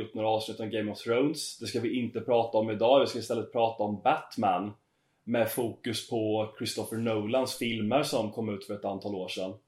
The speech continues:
Som jag vet att vi alla tre och många fler har, har uppskattat. Och som under årens lopp har blivit lite av en, en talking point i högerkretsar.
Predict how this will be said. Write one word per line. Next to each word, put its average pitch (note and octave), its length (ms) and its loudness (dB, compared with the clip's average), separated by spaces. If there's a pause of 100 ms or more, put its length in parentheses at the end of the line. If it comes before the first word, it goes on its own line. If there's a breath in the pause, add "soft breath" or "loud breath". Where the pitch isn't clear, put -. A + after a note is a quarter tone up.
(400)
Som A2 160 -8
jag A2 60 -4
vet B2 240 4
att G#2+ 140 -12
vi G#2+ 160 0
alla G#2+ 200 2
tre A#2 420 -2
och G#2+ 60 2
många G#2+ 240 -2
fler A2+ 380 2
har, G#2 200 0
har G#2 160 -2
uppskattat. G#2 640 -2 (520)
Och G#2 80 -12
som A#2 140 -2
under A2 180 0
årens A2 320 2
lopp B2 200 2
har B2+ 140 2
blivit A#2+ 360 0
lite D3+ 240 4
av A2+ 160 8
en, A2 240 2 (320)
en A2 160 -6
talking A2 480 -4
point C#3 400 4
i A2 60 0
högerkretsar. A2+ 1040 4